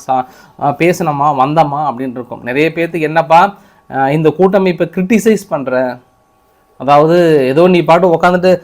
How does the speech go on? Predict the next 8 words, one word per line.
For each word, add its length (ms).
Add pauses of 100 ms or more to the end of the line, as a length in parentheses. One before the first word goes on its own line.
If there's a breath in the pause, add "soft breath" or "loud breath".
(220 soft breath)
சர்வசாதாரணமா 640
சொல்லிட்டு 360
போறியே" 480
அப்படின்னு 300
கூட 220
நிறைய 200
பேர்த்துக்கு 280
தோணும். 360